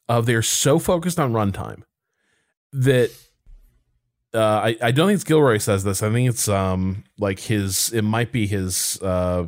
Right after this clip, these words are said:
like, uh, A D, but basically that every scene is presumed guilty until proven innocent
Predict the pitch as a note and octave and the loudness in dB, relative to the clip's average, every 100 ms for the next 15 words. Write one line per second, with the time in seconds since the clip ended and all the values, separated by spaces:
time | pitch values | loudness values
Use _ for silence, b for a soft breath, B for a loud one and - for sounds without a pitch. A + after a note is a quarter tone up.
0 | - G2 F#2 - _ _ _ _ F#2 _ | -6 -6 -6 -8 _ _ _ _ -20 _
1 | G#2 F#2 F2 F2 D#2 - A2+ G#2 G2+ G2+ | -6 -2 -2 -4 -8 -6 -4 -2 -2 -2
2 | F2+ E2+ b b b b b _ _ B2 | -4 -10 b b b b b _ _ -10
3 | G#2 A#2 G#2 G#2 _ _ _ _ _ _ | -2 0 0 -2 _ _ _ _ _ _
4 | _ _ _ B2+ C3 C#3 - E3+ D#3 A#2+ | _ _ _ -2 0 0 -2 0 2 2
5 | A2 - C3 D#3+ D#3+ - C#3 B2+ A#2+ G#2 | 0 0 -2 0 0 0 0 0 0 -4
6 | - A2+ G#2+ A2 G#2 G#2 - - - G#2+ | -2 -2 0 2 2 0 -2 -12 -14 -10
7 | G2+ G#2 - C3+ A#2+ G#2 - A2+ G2 F2 | -6 -4 0 0 0 -4 -2 0 0 -2
8 | F#2 - D3+ D3 | -4 0 -2 -2